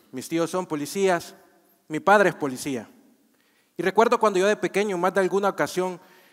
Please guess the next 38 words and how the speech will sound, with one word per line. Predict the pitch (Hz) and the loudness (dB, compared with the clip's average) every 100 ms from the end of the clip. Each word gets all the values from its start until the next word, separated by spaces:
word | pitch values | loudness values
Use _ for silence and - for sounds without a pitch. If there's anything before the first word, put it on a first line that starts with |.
| _ _ | _ _
lo | 131 | -4
vi | 165 | 0
llegar | 175 175 185 | 4 4 2
con | 180 | -2
su | 160 | -4
uniforme | 147 127 175 180 156 | -8 0 2 2 0
a | |
mi | 139 | -2
casa, | 131 175 170 175 165 - _ _ _ _ | 2 2 2 -4 -6 -16 _ _ _ _
cansado, | 127 127 180 185 175 165 - - _ | -6 0 4 4 4 -2 -8 -20 _
y | 151 | -8
en | 147 | -4
más | 160 | -2
de | 185 | 0
alguna | 185 202 | 0 -2
ocasión | 190 170 202 202 | -4 -6 -6 -4
también | 170 175 190 | -4 -2 -2
le | 180 | -2
logré | 156 147 160 | -2 -2 -4
quitar | 170 170 170 | -6 -2 -2
las | 156 139 | -2 -2
botas | 196 202 117 | -4 -4 -14
porque | - 120 - 147 | -10 -12 -6 -6
él | 156 | -6
estaba | 147 156 | -4 0
demasiado | 151 139 131 156 | 0 -2 -4 -4
exhausto. | 151 - 139 113 104 _ _ _ _ _ _ _ _ _ | -4 -4 -6 -6 -18 _ _ _ _ _ _ _ _ _
Cuando | 151 175 | -4 0
yo | 208 254 | 4 4
los | 240 | 2
veía, | 170 170 190 165 156 - - _ _ _ | 2 2 2 2 0 -12 -20 _ _ _
me | 156 156 | -4 -2
vi | 196 196 | 0 0
en | 196 | 2
ellos | 226 208 175 | 2 0 -2
en | 170 | -4
algún | 156 156 170 | -4 -4 -6
momento, | 151 156 143 - | -4 -4 -6 -12